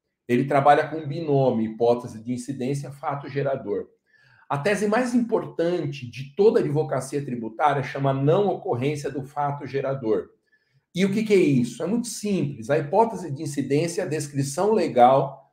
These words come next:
da conduta que faz nascer o dever de pagar tributo. Então, por exemplo, a hipótese de incidência do imposto de renda é auferir renda.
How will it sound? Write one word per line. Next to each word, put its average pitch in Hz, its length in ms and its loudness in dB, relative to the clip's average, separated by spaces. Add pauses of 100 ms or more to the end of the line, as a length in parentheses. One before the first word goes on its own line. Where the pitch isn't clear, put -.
(160)
da 147 160 10
conduta 160 800 4
que 139 140 -8
faz 131 340 2
nascer 127 260 -2
o 120 60 0
dever 127 260 0
de 123 100 -8
pagar 127 260 0
tributo. 131 440 2
Então, 127 160 -2
por 147 140 2
exemplo, 143 460 0 (360)
a 113 100 0
hipótese 143 400 4
de 135 120 -2
incidência 131 500 -2
do 120 120 -2
imposto 120 380 0
de 151 60 -2
renda 151 300 2
é 147 60 6
auferir 180 640 4
renda. 120 420 -2